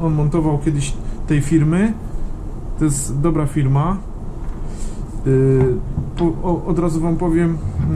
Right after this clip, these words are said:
chyba dwa dni walczyłem, żeby ją uruchomić, bo tam było jakieś konto.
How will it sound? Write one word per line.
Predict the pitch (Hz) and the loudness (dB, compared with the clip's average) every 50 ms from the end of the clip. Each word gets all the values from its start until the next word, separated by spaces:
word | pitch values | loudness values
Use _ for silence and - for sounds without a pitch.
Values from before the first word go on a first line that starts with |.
| 160 156 156 156 156 156 156 151 139 - - - - - - | 0 0 0 0 0 0 0 0 -2 -2 -4 -4 -4 -4 -2
chyba | 165 160 160 | -2 -2 0
dwa | 156 147 - 190 185 | 0 0 0 0 0
dni | 170 180 180 | 0 0 0
walczyłem, | 165 180 175 156 - - 190 175 170 165 | 0 0 0 0 0 0 0 0 0 0
żeby | 156 175 160 160 170 | 0 0 2 2 2
ją | 170 170 175 | 2 2 2
uruchomić, | 175 170 170 - - 196 180 175 151 151 | 2 2 2 2 0 0 2 2 2 2
bo | 139 160 | 0 0
tam | 160 165 165 165 160 | 0 0 0 0 2
było | 160 165 165 165 160 160 156 | 2 2 4 4 4 2 0
jakieś | 156 151 156 143 - | 0 -4 -6 -10 -8
konto. | - - 196 196 190 190 - 190 185 180 175 | -4 -2 0 0 0 2 0 0 0 0 -2